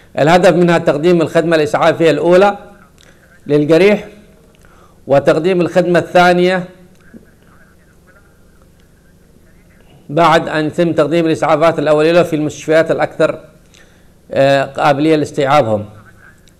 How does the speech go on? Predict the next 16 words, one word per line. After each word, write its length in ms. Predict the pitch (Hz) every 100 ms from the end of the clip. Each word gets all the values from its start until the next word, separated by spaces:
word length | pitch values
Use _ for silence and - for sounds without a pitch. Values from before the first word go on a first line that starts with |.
| _ _ _ _ _ _ _ _ _ _ - - 117 131 - -
لكن، 520 | - 143 156 160 175 - -
لكن 360 | 160 175 175 165 -
الحكومة 540 | 131 151 - 185 170
رأت 340 | 170 175 175 170
أنه 300 | 160 175 165
تسفير 480 | - 170 - 190
الجرحى 400 | 170 160 180 175
هو 240 | 185 170 175
الحل 320 | 156 175 170
الأمثل، 540 | 151 180 175 185 208 - - - - - - - - - _
ولهذا 600 | 123 143 175 175 175 175
لا 220 | 139 143
زلنا 420 | 147 175 175 170 165
لا، 500 | - - 160 180 170 -
لا 320 | 151 175 185
نوجد، 520 | 180 185 170 147 -